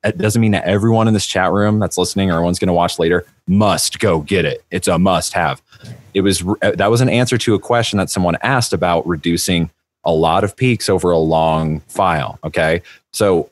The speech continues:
one thing that I just noticed a lot of people who aren't audio, um, you know, audio geeks like us, they just, and I don't blame them, they get excited and they wanna have the best possible thing, but just really take what, when you hear a piece of advice that's in a public forum like this,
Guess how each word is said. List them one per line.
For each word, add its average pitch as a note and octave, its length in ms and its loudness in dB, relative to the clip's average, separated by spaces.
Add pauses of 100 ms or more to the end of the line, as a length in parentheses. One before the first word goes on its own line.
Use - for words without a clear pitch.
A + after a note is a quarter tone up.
(160)
one G2 400 0
thing B2+ 140 2
that A#2 100 2
I G#2 80 2
just F#2 200 -4
noticed G#2 220 0
a F#2+ 40 -2
lot F#2 240 2
of F2+ 120 -4
people F#2 280 -2
who F2 100 0
aren't G2+ 220 0
audio, G2+ 480 2 (340)
um, D#2+ 480 0 (160)
you F#2+ 100 -2
know, D2+ 120 0
audio F#2+ 200 2
geeks E2+ 280 -4
like E2 160 -2
us, G#2 260 -2 (240)
they F2 100 -2
just, F2+ 240 -2 (520)
and G2 200 -2
I B2+ 120 2
don't B2 140 2
blame D#3 200 2
them, F2 140 0
they F#2 100 0
get F#2+ 120 0
excited B2+ 340 0
and F#2+ 100 0
they F#2 80 0
wanna G2+ 420 0
have G2 220 -4
the F2 80 -2
best - 380 -2
possible F2+ 300 -4
thing, A2 180 0
but F2 100 -4
just - 260 -2 (320)
really C3+ 400 2
take A#2+ 240 -2
what, G2 380 -2
when F#2+ 220 -2
you F#2+ 80 0
hear A#2+ 140 2
a D3 40 0
piece C#3+ 220 -2
of C#3 80 0
advice A2 380 0
that's - 140 -6
in F2+ 60 0
a D#2+ 40 -2
public G2+ 420 -2
forum F#2+ 300 0
like A#2 180 0
this, C3 320 0